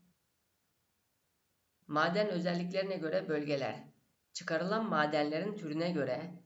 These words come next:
maden bölgeleri veya enerji kaynağı bölgeleri oluşturulabilir. Demir bölgesi, krom bölgesi, bakır bölgesi, kömür bölgesi, petrol bölgesi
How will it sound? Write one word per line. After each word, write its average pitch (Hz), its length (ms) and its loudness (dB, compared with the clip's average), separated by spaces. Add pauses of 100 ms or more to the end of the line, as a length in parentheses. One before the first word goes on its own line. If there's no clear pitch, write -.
(120)
maden 160 480 2
bölgeleri 127 480 -2
veya 131 360 0 (280)
enerji 147 480 0
kaynağı 143 420 -2
bölgeleri 165 440 0
oluşturulabilir. 147 840 -2 (600)
Demir 190 340 2
bölgesi, 139 600 -2 (400)
krom 180 360 0
bölgesi, 131 600 -2 (360)
bakır 165 340 0
bölgesi, 135 760 -2 (220)
kömür 180 380 0
bölgesi, 139 680 -2 (320)
petrol 180 460 0
bölgesi 151 680 -2